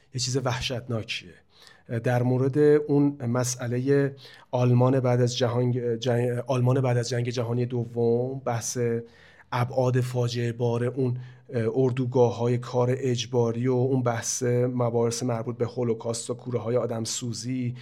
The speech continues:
اونم یه ترومای جمعی عمیق ایجاد کرد، اه، توی فرهنگ مردم آلمان که شما هنوزم که هنوزه،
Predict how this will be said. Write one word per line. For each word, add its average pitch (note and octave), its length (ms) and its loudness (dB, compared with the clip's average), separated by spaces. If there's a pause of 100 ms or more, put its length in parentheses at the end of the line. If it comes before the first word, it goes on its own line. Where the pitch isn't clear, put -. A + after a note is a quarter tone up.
(300)
اونم C#3 220 2
یه C#3+ 80 4
ترومای C3+ 480 0
جمعی B2+ 500 -2
عمیق C3 440 -6
ایجاد A#2 460 -6
کرد، A#2+ 520 -12 (500)
اه، A2+ 100 -6 (400)
توی A#2+ 520 -2
فرهنگ B2 560 -2
مردم A#2 340 -2
آلمان A2 680 -2
که C3 100 -10
شما C3+ 260 -4
هنوزم D3+ 720 -6
که C#3 140 -10
هنوزه، A2 640 -8